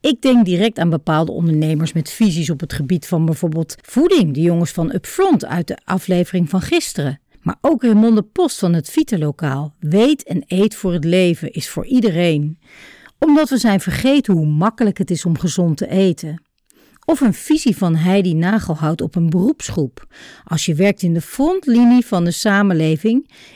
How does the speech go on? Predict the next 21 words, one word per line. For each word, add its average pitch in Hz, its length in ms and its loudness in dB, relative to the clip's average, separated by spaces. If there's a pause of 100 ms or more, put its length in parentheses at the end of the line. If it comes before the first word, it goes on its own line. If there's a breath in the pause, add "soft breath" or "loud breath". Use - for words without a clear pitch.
(180 loud breath)
is 277 180 0
het 180 180 0
belangrijk 240 520 2
om 190 140 -4 (100)
eerst 330 360 0
voor 254 200 0
jezelf 269 440 2
te - 120 -10
zorgen. 156 540 -4 (360 soft breath)
En 170 240 -2
dat 208 360 2
is - 180 -10
geen 247 300 2
vanzelfsprekende 165 920 -2
houding 175 420 0
voor 165 120 -2
de 156 100 0
meeste 156 380 -2
van 165 180 0
deze 165 280 0
professionals. - 920 -6